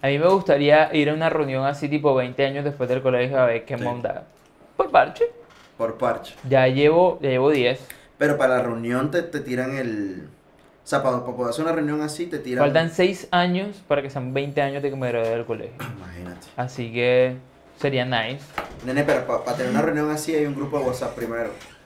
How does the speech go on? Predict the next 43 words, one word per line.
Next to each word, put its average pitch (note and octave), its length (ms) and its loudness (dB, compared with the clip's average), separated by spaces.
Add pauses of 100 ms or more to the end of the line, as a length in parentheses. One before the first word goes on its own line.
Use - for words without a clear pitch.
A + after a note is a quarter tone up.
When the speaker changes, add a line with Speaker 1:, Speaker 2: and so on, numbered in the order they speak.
(220)
Speaker 2:
Te B2 120 -4
vas A#2 160 -2
a - 40 0
mamar B2+ 240 -2
el C3+ 60 -6
grupo C3 180 -8
de B2+ 80 -4
WhatsApp. A2+ 300 -8
Speaker 1:
Ya D3+ 200 8
lo E3 100 8
estuve F3 380 6
y G3+ 40 -4
me F#3 100 -6
salí. A#2 260 -8 (880)
Speaker 2:
Te A2+ 80 -10
saliste, B2+ 420 -4
obvio. G2+ 300 -6
Speaker 1:
Sí, C3+ 180 0
no, E3 120 0
hablan C3+ 220 2
de D3+ 60 -4
una E3+ 120 0
monda D#3+ 280 0
buena, B2+ 280 0
marico. A2+ 480 -12 (120)
No C3 60 -8
hablan B2+ 240 -8
de D3+ 60 -10
una C#3 220 -6
buena, A#2+ 300 -6
pero B2+ 140 -4
yo B2 140 -2
no B2+ 100 -4
tengo C#3+ 160 -4
amigos C#3+ 240 -4
de C#3+ 60 -8
la C#3 60 -6
infancia, C3 440 -4
no B2+ 80 -4
tengo B2 160 -4
amigos C3 220 -4
del C3 100 -4
colegio. C3 420 -4